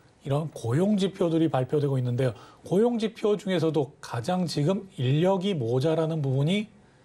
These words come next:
네, 의료인이 되겠습니다. 그렇기 때문에 이런 부분까지도 해서 의료 에이아이에 대한 수요가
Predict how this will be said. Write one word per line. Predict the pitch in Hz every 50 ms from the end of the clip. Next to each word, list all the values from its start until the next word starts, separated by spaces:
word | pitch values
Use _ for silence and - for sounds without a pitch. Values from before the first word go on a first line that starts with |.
| _ _ _ _ -
네, | 92 85 - - - - - - - - - - -
의료인이 | 104 104 101 104 123 120 117 117 120 131 139
되겠습니다. | 127 107 104 110 104 - 127 110 101 92 - - - - - - -
그렇기 | - 196 226 226 -
때문에 | - 214 196 180 175 185 196 160 123 - - - - - - _ _ -
이런 | 131 127 156 160 208 226 233 202
부분까지도 | 202 196 185 196 196 185 - - 170 165 151 165 151 165 151 147
해서 | 143 131 - 180 208 220 - _ _ _ - - - - _ -
의료 | 131 135 139 143 160 175 175 170 160 139
에이아이에 | 127 127 131 139 135 139 143 151 156 170 180 180 180 - _ _ -
대한 | - 117 120 117 110 - - - - _ _
수요가 | - - - - 156 143 139 135 131 151 165 175 -